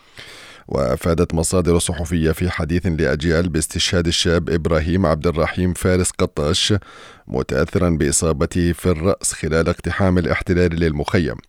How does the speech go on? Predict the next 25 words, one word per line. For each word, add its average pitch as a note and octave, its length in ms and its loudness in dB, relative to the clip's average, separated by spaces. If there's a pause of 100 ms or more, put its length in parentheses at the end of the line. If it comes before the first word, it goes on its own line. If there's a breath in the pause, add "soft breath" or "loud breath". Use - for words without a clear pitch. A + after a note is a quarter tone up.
(800 loud breath)
وقال F2 600 2
مدير F#2+ 300 4
مستشفى F#2 480 2
أريحة E2+ 380 4
الحكومي E2+ 600 0
ناصر E2+ 380 0
عناني F2 500 2
إن D#2+ 120 2
الشاب F#2+ 400 0
قطاش F2 580 0 (560 loud breath)
وصل E2+ 440 0
المستشفى F2 600 0
في D2+ 180 -2
حالة F#2+ 420 -2
حرجة D2+ 420 -2
جراء D#2+ 460 2
إصابته F2 540 0
بالرصاص E2 560 0
الحي F2 360 0
في - 100 -6
الرأس F2 400 0 (520 loud breath)
ليرتقي F2+ 840 0
شهيدًا F#2 560 2
متأثرًا E2 600 0
بإصابته، E2+ 760 0